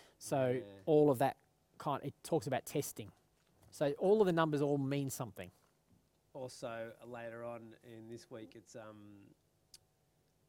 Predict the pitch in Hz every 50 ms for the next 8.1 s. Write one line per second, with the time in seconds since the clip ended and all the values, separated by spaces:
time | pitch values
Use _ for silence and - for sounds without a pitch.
0 | _ _ _ _ _ _ _ _ _ _ _ _ _ _ _ _ _ _ _ -
1 | 131 113 120 120 113 110 107 113 113 113 110 - 120 117 113 110 101 104 107 107
2 | - - 117 117 - - - 104 98 98 98 101 101 - _ 123 113 110 110 104
3 | 104 101 101 110 113 113 107 107 107 101 - - - _ _ _ _ _ _ _
4 | _ _ _ _ _ _ - 123 - - 131 131 123 127 127 120 104 107 117 120
5 | 117 - - 139 131 117 113 110 123 120 120 117 - 127 117 117 110 131 135 123
6 | 107 107 101 - 135 120 117 117 117 120 117 - 160 170 202 190 - - 160 151
7 | 143 135 131 139 131 127 117 - - 143 143 143 143 147 151 143 123 104 98 -
8 | - -